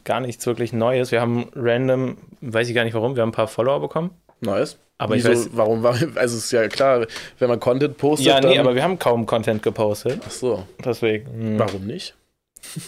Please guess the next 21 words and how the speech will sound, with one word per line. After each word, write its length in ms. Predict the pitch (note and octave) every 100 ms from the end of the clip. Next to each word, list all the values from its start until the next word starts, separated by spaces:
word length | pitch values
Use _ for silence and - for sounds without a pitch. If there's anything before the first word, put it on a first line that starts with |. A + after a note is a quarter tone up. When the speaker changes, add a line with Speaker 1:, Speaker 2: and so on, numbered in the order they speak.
| -
Speaker 1:
Ja, 180 | C3+ C3
weiß 180 | D3
ich 100 | D3+
nicht. 220 | C3 A#2 B2+
Es 120 | B2
Speaker 2:
Mal 100 | B2+
Speaker 1:
war 120 | C3
Speaker 2:
ganz 200 | B2 A#2
frech 140 | C3 B2+
Speaker 1:
irgendwie 120 | B2+ B2+
Speaker 2:
zu 60 |
fragen. 300 | A2 A2 C3 - - - _ _ _ _ _ _ _ _ - - -
Speaker 1:
Ich 140 | C3 C#3+
hatte 160 | D3
halt 140 | C3+ B2+
diese 180 | A#2+
ganzen 580 | C3 C3 C3+ C3+ C3 B2
Tage, 320 | - C3 C3 B2+
wo 60 |
ich 120 | C3
so 360 | B2+ B2 B2